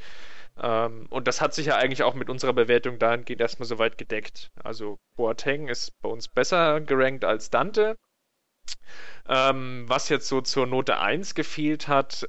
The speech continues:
ähm, waren jetzt die hin und wieder kleinen Schnitzer, die er sich mal erlaubt hat. Also im Großen und Ganzen immer sehr, sehr solide gespielt, ähm, hat sich teilweise auch für die Mannschaft geopfert. Also gerade wer jetzt noch das Spiel gegen Manchester City im Kopf hat,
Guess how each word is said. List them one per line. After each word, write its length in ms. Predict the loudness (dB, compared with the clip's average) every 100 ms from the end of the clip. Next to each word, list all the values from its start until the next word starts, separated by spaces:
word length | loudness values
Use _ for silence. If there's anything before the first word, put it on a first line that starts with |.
| 0
ähm, 640 | 4 6 4 2 -6 2
waren 260 | 2 4
jetzt 300 | 2 2 0
die 240 | -4 -4 -4
hin 260 | -2 0
und 200 | 0 -2
wieder 340 | 2 6 6 4
kleinen 540 | 2 0 2 2 2
Schnitzer, 580 | -2 -2 0 0 2 2
die 140 | 2 0
er 100 | 0
sich 220 | -2 -4
mal 140 | -2
erlaubt 340 | 0 -2 -2 -4
hat. 120 | -4 -6 -6 -2
Also 180 | 0 0
im 100 | 0
Großen 360 | 4 4 4
und 80 | 4
Ganzen 340 | 2 2 -2 -2
immer 180 | 0
sehr, 260 | 2 6 6
sehr 240 | 6 2
solide 360 | 2 -2 -2 -4
gespielt, 720 | -4 -4 -4 0 6 6 4 -2 -6 -6 -6
ähm, 480 | -2 2 2 -2 -8 -6
hat 200 | -2 -2
sich 120 | 0
teilweise 380 | 2 4 4 4
auch 80 | 2
für 120 | 2
die 80 | -2
Mannschaft 460 | 0 0 0 0 2
geopfert. 580 | 2 2 4 4 6
Also 220 | 4 0 0
gerade 360 | 2 4 4
wer 100 | 4
jetzt 220 | 4 4
noch 120 | -2 -2
das 160 | -2
Spiel 400 | -2 -4 0 0
gegen 280 | 0 -4 -4
Manchester 420 | -4 -4 -2 -2
City 260 | -2 -2 -2
im 120 | -2
Kopf 300 | 2 2 4
hat, 240 | 2 2